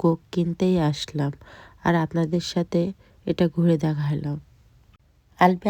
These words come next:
আইসক্রিম কেনার জন্য খুব জেদ ধরছে, আইসক্রিম খাবে, কিন্তু ওর ঠান্ডা লাগছে। আমি নিষেধ করছিলাম, কিন্তু ও শুনবে না। তো আইসক্রিম অবশেষে কিনতে হলো, এবং মা আর ছেলে গাড়িতে বসে আইসক্রিম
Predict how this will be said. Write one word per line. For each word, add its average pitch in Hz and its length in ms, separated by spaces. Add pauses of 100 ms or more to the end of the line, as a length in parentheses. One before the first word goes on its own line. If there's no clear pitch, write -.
আইসক্রিম - 460
কেনার 185 300
জন্য 185 160 (180)
খুব 190 140 (160)
জেদ 170 180 (120)
ধরছে, 180 480 (720)
আইসক্রিম 180 480
খাবে, 180 220 (100)
কিন্তু 180 260
ওর 190 80 (100)
ঠান্ডা 170 340 (120)
লাগছে। 185 340 (100)
আমি 170 200
নিষেধ 190 220 (100)
করছিলাম, 170 540 (720)
কিন্তু 180 220 (100)
ও - 20 (200)
শুনবে 170 380 (100)
না। 160 100 (960)
তো - 60 (200)
আইসক্রিম 185 340 (100)
অবশেষে 180 420 (100)
কিনতে 175 420
হলো, 175 260 (560)
এবং 170 180 (160)
মা 180 120 (200)
আর 175 80 (120)
ছেলে 175 240 (260)
গাড়িতে 175 320 (100)
বসে 180 300
আইসক্রিম 180 360